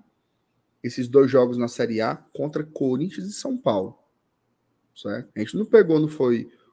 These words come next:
o Londrina e o Criciúma, não. A gente pegou o Corinthians e o São Paulo, conseguimos as duas vitórias. Estamos ali no bolo do Campeonato Brasileiro, junto com as principais equipes do país.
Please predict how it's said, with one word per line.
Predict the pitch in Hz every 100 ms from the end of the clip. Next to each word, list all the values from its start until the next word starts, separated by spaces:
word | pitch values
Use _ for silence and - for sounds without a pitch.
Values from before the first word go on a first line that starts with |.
| _
o | 127
Londrina | 127 139 123 120 123 147
e |
o | 156
Criciúma, | 175 175 - 175 208
não. | 214
A | 110
gente | 113
pegou | - 110 120
o |
Corinthians | 135 151 147 147 156 175
e |
o |
São | 185 - 202
Paulo, | - 131 151 175 _ _ _ _
conseguimos | - 196 208 175 185 190 170
as | 160
duas | 151 156
vitórias. | 139 135 135 160 190 196 - _ _ _ _ _ _ _
Estamos | - 240 240
ali | 254 220 208 302 - _ _ -
no | 196
bolo | 143 139 160 247 - _ _ _
do | - 135
Campeonato | 139 135 139 127
Brasileiro, | 131 123 123 160
junto | 135 147 196 -
com | - 156 135 117 _ _ _
as | 131 -
principais | 156 156 151 254 208
equipes | 196 175 -
do | 143
país. | 139 127 107 123 196 -